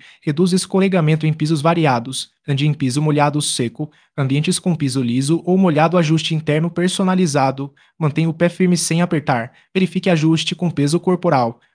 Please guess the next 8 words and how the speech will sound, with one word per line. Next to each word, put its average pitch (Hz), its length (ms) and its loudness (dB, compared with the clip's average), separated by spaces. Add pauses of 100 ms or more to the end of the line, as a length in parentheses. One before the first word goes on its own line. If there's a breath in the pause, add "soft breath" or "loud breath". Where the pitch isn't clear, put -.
pés 165 180 2
estreitos 175 500 0
ou 180 120 0
com 190 100 -4
necessidades 175 680 0
específicas, 160 760 -2
tiras 180 320 0
reguláveis, 120 760 -2